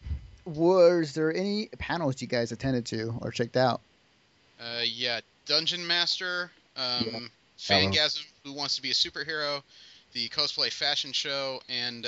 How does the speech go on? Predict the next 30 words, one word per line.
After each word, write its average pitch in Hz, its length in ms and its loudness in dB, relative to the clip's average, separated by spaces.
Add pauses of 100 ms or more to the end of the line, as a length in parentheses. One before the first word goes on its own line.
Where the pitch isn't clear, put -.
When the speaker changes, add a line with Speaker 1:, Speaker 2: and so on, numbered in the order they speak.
Speaker 2:
um, 107 480 -8 (440)
the 107 160 -2
Saber 135 360 2
Guild. 107 320 -8 (800)
Speaker 1:
Awesome! 113 400 0 (100)
Wow. 131 260 2 (720)
Speaker 2:
<laughs> - 580 -8
Speaker 1:
Can 139 160 -10 (100)
you, - 720 2 (120)
<laughs> 240 140 -8
can 185 120 4
you, 170 200 10
Speaker 2:
Sounds 208 340 8
shocked. - 300 0 (260)
Speaker 1:
I 180 100 10
mean, 208 200 6
no, 226 80 8
no, 208 160 8
no, 156 160 6
no, 151 220 6
it's 139 200 2
cool. 143 420 2
Um, 127 560 2 (420)
can 185 120 2
you 202 160 2
Speaker 2:
Uh, 202 40 6
Speaker 1:
explain? - 380 2
Speaker 2:
I 170 80 0
will - 80 -14
say 220 180 -6